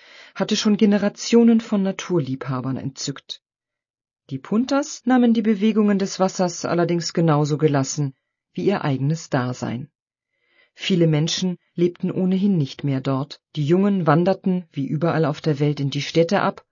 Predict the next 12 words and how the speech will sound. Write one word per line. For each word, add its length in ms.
und 280
diejenigen, 560
die 120
blieben, 500
liebten 540
ihre 340
kleine 420
Heimatgemeinde, 960
den 120
Fischfang, 640
den 120
Olivenanbau, 920